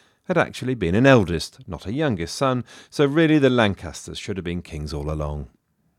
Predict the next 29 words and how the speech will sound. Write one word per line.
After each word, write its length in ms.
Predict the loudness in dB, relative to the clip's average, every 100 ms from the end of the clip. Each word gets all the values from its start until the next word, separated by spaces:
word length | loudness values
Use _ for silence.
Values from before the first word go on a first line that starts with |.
| _ _ _ _ _ _ _
But 100 | -4
that 160 | -4 -4
was 120 | -8
rejected 540 | -4 -4 -4 -8 -10 -14 _
as 140 | -12 -10
certifiably 720 | -12 -12 -14 -14 -14 -18 -18
pence. 480 | -14 -12 -14 -20 _ _ _ _ _ _ _ _ _ -8
So 120 | 0
hey, 200 | 2 2 _ -20 -4
what 100 | 2
about 160 | 2 2
the 60 |
king 220 | -2 -4
by 140 | 0 -2
right 280 | 0 -4 -4
of 100 | -6
conquest 540 | -2 -2 -2 -10 -8
thing, 180 | -10 -4
just 280 | 0 0 2
like 200 | 0 0
old 360 | -4 -4 -4 -8
Billy 200 | -8 -8
the 120 | -10
Conk? 420 | -8 -8 -10 -20 _ _ _ _ _ _ _ _ _ _ _ _ _ _
But 160 | -12 -4
no, 260 | 0 0 -2 -10 -20 _
that 200 | -10 -4
would 160 | -4 -4
cause 440 | 0 2 2 -2